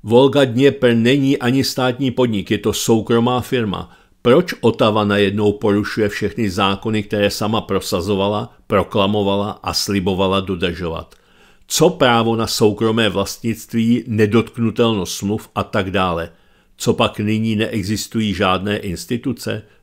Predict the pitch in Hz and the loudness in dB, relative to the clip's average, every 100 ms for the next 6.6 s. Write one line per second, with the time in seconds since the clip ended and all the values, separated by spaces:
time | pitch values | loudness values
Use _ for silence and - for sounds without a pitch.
0 | - 101 98 95 95 101 120 117 98 - | -12 -2 0 0 -2 -2 -4 -4 -6 -6
1 | 104 98 - 113 117 117 - - - - | -8 -8 -6 -6 -4 -8 -10 -14 -18 -20
2 | _ _ _ _ _ _ _ _ - 110 | _ _ _ _ _ _ _ _ 0 2
3 | 123 135 143 151 156 156 147 143 117 117 | 4 4 4 4 0 2 2 2 4 4
4 | 113 123 127 127 131 127 117 117 113 123 | 2 0 2 0 0 0 2 2 4 2
5 | 101 104 104 110 101 107 110 113 113 120 | 2 2 2 0 0 0 2 0 -2 -4
6 | - 98 85 - - - | -4 -6 -8 -10 -14 -14